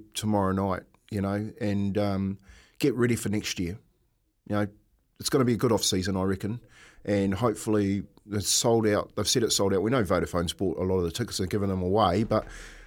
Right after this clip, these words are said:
I just hope everyone goes there and enjoys it. And,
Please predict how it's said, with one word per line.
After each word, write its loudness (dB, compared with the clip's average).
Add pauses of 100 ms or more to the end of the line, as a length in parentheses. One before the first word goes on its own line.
(160)
I 0
just -2
hope -2
everyone 0
goes 2
there 2
and -2
enjoys 0
it. -2
And, 0